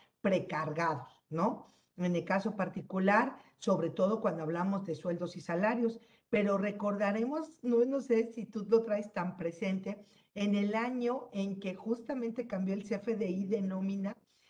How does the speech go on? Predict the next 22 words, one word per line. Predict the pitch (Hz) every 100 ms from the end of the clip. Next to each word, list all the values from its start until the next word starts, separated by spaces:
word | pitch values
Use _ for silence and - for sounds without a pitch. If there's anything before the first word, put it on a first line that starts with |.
| _ 233
y | 220
que | 269 233
se | 233
hizo | 254 254 320
una | 320 320 294
revoltura | 247 202 214 208 240 247 254
en | 262
el | 220 185 180
sat | - 208 220 247 285 247
y | 208
que | 226 226
no | 247
coincidía | 277 269 - 220 214 226
lo | 233 226
que | 214
decía | 180 185 220
el | 220 220
patrón | 208 202 202 202 208
contra | 240 185 196
lo | 180 180
que | 185
decía | 170 175 202 185 214